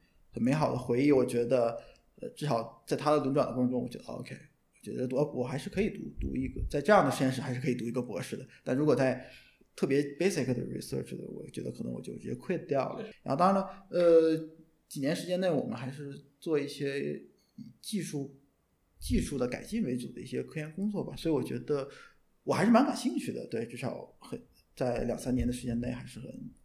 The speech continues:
Speaker 1: 心心念念地做过去。但是技术改造这个东西，就是说，一个是，呃，它相对来说，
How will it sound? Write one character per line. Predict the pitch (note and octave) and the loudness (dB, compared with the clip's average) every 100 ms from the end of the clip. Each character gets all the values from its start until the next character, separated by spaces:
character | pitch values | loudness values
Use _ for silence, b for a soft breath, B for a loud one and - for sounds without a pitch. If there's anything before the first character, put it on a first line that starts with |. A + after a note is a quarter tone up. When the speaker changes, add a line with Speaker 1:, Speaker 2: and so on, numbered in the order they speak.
| _ | _
Speaker 1:
心 | - B2 | -8 -6
心 | B2+ | -2
念 | B2 | -2
念 | A2 | 0
地 | A#2+ | -4
做 | - F3 | -4 -4
过 | - | -4
去。 | - - - | -8 -12 -10
但 | C3+ | -8
是 | - B2+ B2 B B B _ | -6 -4 -6 B B B _
技 | - | -10
术 | E3+ | -4
改 | D3+ | -2
造 | D3 D#3 | 2 2
这 | C#3+ | 2
个 | |
东 | C3 C3+ | -2 -2
西， | C3 | -4
就 | |
是 | C3 | -8
说， | B2+ B2+ B2+ - _ _ _ | -6 -4 -4 -10 _ _ _
一 | A#2+ | -6
个 | B2+ C#3+ | -2 -2
是， | - C#3 B2 C2+ C2+ - B B B B _ _ | -4 -6 -4 -4 -8 -10 B B B B _ _
呃， | C#3+ C3+ C3 B2+ B2 A#2+ G#2 G#2+ - | -6 -4 -2 -4 -6 -6 -8 -12 -16
它 | - | -10
相 | D#3+ F3 | -6 -4
对 | D#3+ | -2
来 | D3 | -4
说， | D#3 D#3 D#3 D3+ | -2 0 0 0